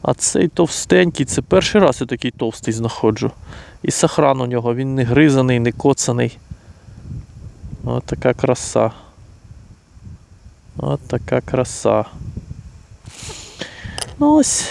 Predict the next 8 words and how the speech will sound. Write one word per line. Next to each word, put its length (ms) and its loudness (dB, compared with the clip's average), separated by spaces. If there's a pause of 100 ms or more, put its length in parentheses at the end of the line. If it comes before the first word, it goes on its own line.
скільки 340 0
тут? 260 -2
Раз, 300 4
два, 260 2
три. 440 2 (1000)
І 100 -2
два, 260 4
п'ять. 600 2